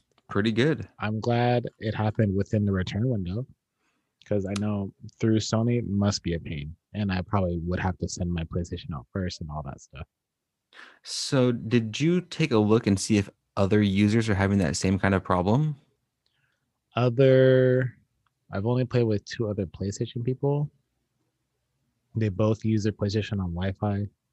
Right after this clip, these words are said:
Speaker 2: when I play with them, and they don't have a skipping issue.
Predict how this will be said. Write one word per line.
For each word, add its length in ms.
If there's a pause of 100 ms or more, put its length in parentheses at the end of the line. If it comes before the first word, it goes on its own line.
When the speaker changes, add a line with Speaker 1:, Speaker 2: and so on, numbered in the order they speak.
(140)
Speaker 2:
when 140
I 80
play 220
with 180
them, 300
and 120
they 120
don't 160
have 140
a 60
skipping 380
issue. 400